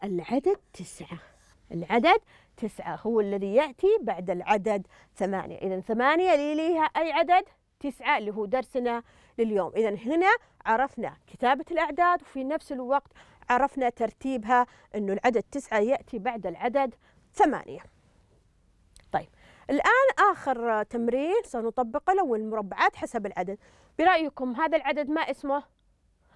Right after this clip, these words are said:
أحسنتم، العدد تسعة. العدد تسعة. إذن كم مربع سأقوم بتلوينه؟ تسع مربعات. هذا المربع الأول، الثاني،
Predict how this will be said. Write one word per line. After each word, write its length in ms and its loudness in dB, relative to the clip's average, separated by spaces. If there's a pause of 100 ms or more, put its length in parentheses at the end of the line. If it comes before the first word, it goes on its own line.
(340)
أحسنتم، 840 -2 (120)
العدد 400 0 (160)
تسعة. 460 -8 (140)
العدد 500 2 (460)
تسعة. 400 -2
إذن 220 -2
كم 360 0
مربع 520 0
سأقوم 420 -4
بتلوينه؟ 580 0 (840)
تسع 540 0
مربعات. 920 2 (720)
هذا 240 0
المربع 380 -2
الأول، 560 2 (640)
الثاني، 640 -2